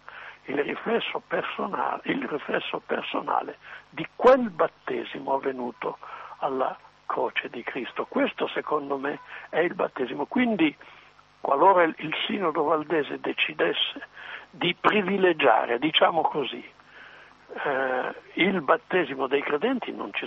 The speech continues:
sarebbe assolutamente nulla da obiettare, anzi, benissimo, purché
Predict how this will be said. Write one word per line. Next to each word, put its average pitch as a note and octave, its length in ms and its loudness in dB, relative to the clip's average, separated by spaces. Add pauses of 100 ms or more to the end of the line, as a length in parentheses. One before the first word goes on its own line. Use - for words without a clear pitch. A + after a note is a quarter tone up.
sarebbe D3 320 0
assolutamente C#3+ 880 -4
nulla D#3 540 -2 (440)
da D#3 400 2
obiettare, D#3+ 880 2
anzi, D3+ 640 2
benissimo, A3+ 920 -2 (320)
purché D#4+ 840 6